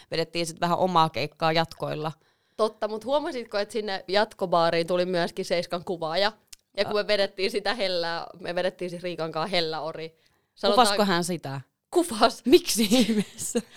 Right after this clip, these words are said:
Speaker 2: Eikö sä nähnyt se Salamovalot oikein? Tuli siihen eteen ottaa sitä kuvaa.
Speaker 1: No minä luulin, että se oli Chikeni, kun hän on siis
Speaker 2: <laughs>
Speaker 1: kuvannut meistä kans videoa ja lähettänyt sitä mulle.
Speaker 2: Ei oo.
Speaker 1: Niin minä vaan ajatellut, että siellä meidän kaverit,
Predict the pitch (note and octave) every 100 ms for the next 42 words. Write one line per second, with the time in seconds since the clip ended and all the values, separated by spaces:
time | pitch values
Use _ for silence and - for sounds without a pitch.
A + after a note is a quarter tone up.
0 | - - - - - - A4+ A#4+ G4+ F#4
1 | C#4 F4+ F#4+ G#4 G4 D4 A#3 A3+ A3+ A#3
2 | A#3+ G#3+ C4+ C4+ D4+ D#4 A3 B3+ A#3 G#3
3 | A3 G#3+ G#3+ A3 A3 G#3+ G3+ C#4 F#4 A#4
4 | A4+ F#4+ E4 D#4 D4+ D#4 D4+ - F4+ F4+
5 | C4 G3+ G3 G3+ B3+ B3+ G3+ G#3 - A3
6 | G#3 G#3 G#3+ A3 B3 A3+ A#3 A#3 F#3+ A3+
7 | G#3 F3+ F3 G3 G#3 F#3+ F3+ E3 - F3
8 | F3 F3+ F3 F3+ G3+ G4+ D#4 B3 G#3 A#3
9 | C#4+ D4 D4+ D4 C#4 C#4+ C4+ C#4+ C4+ B3+
10 | A#3+ B3 A#3